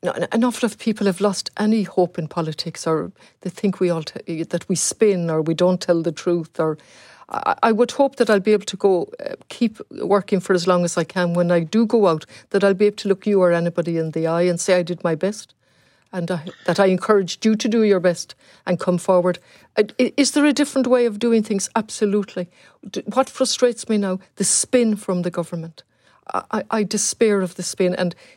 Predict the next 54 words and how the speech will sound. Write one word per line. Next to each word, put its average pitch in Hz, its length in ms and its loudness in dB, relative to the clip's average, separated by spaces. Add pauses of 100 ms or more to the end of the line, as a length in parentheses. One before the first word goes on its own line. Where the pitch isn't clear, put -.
(100)
going 226 200 2
back 247 200 0
to 220 100 -4
the 196 100 4
Labour 226 340 2
Party, 180 400 -4
you 185 140 2
asked 190 200 -6
me 185 100 0
where 175 240 0
the, - 340 -4
where 170 160 2
I 165 80 2
left 190 340 -2
them, 160 220 -2
or 143 160 -8 (1300)
I, 175 200 2
I, 208 140 2 (180)
the 214 180 2
actual 262 300 -2
point 269 380 0
of 190 100 -4
departure 190 540 0
was 180 220 0
one 202 160 2
night 185 240 2
at 175 100 -4
a 175 60 -6
council 180 420 0
meeting 180 400 0
where 170 160 2
I 180 100 4
actually, 190 460 -4 (220)
somebody 185 440 0
said 170 460 0
there 170 180 -4
was 175 120 -4
something, 185 480 0
a 190 60 2
decision 196 520 0
made, 170 220 2
and 190 160 0
I 196 80 0
put - 260 -8
my 180 120 0
hand 185 220 -2
up - 120 -12
and 185 100 -4
said, - 140 -6
"I 247 100 0
didn't 220 260 -4
make 175 200 0
that 165 160 -6
decision." - 480 -12